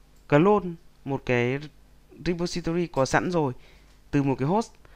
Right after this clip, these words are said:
Thì các bạn nhìn thấy là cái ho-, host mà chúng ta hay, hay là gặp nhất đó là GitHub. GitHub là một cái server Git, à, chứa free các cái repository mà chúng ta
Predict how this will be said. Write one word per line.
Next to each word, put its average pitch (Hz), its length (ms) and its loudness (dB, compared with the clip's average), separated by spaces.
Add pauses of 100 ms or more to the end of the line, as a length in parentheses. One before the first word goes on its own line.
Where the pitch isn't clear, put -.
(120)
Thì 156 80 -6
các 175 60 -2
bạn 170 200 0
nhìn 143 140 2
thấy 131 180 4
là 165 120 0
cái 135 180 -2
ho-, 147 420 -4
host 214 260 -2
mà 131 220 -2
chúng 127 220 -6
ta 151 200 0
hay, 151 400 -2 (440)
hay 151 220 -2
là 135 140 2
gặp 127 180 0
nhất 196 280 0
đó 123 80 -6
là 131 120 -4
GitHub. 196 320 0 (160)
GitHub 214 300 4
là 139 120 -2
một 127 220 -4
cái 123 100 -4
server 156 600 -2 (800)
Git, 214 200 0 (580)
à, 110 240 -8 (140)
chứa 131 600 -2 (720)
free 175 400 4
các 185 220 -2
cái 131 300 -4
repository 156 720 -4
mà 127 180 -4
chúng 120 160 -6
ta 139 420 -4